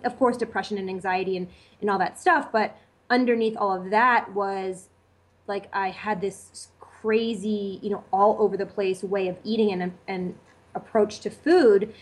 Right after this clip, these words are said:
that I didn't even know wasn't normal until someone was like, "Oh no, you, you have a problem with food." And I was like,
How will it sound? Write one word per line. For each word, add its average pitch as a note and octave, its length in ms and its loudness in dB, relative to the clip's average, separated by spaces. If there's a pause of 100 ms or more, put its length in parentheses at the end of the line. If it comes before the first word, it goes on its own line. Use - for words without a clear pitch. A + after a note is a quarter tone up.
(180)
that A3+ 100 2
I A3 60 6
didn't C4+ 180 6
even B3+ 320 2
know B3 220 6
wasn't A3 460 0
normal D4+ 640 2 (160)
until A3 400 0
someone A3 360 -2
was G3 120 -4
like, G3 160 -8
"Oh C4 80 -4
no, B3+ 240 0
you, G3 360 -2
you G#3+ 140 -4
have A3+ 240 2
a F#3+ 60 -8
problem G3 300 2
with F3+ 100 -14
food." D4+ 180 -2
And G3 80 -8
I F#3+ 60 -12
was E3+ 80 -14
like, - 100 -20